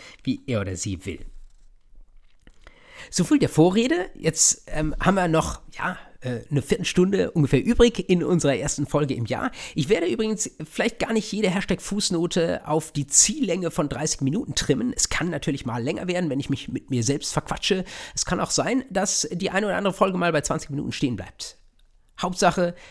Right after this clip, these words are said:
das, ähm, was gerade aktuell ist, ist irgendwie drin. Das ist mir wichtig. Und was ist jetzt gerade aktuell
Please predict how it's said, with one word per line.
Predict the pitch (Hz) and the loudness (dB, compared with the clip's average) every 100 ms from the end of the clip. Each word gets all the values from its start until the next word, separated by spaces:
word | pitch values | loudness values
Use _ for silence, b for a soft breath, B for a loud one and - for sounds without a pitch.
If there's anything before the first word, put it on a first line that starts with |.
| B | B
das, | 160 180 - - B B | 4 4 2 -2 B B
ähm, | - 143 151 | -8 -6 -2
was | 139 160 | 2 4
gerade | 143 143 - | 4 2 0
aktuell | - 151 180 | 0 2 4
ist, | 170 - | 4 2
ist | - 185 180 | 4 6 8
irgendwie | 175 156 131 | 8 8 6
drin. | - 127 92 - - | 2 2 0 -4 -2
Das | 127 | -2
ist | 107 | -2
mir | 101 80 | -6 -8
wichtig. | - - - - _ - - - - - - - - - - - - - - - - - - - - - _ - - - B B | -10 -16 -20 -20 _ -20 -20 -20 -20 -20 -20 -20 -20 -20 -16 -14 -14 -18 -20 -18 -16 -18 -18 -20 -20 -20 _ -20 -20 -20 B B
Und | 127 - | 2 4
was | - | 2
ist | 147 - | 0 -2
jetzt | 165 - | -2 -2
gerade | 117 120 | 0 0
aktuell | - - 131 196 294 | -2 -2 4 4 4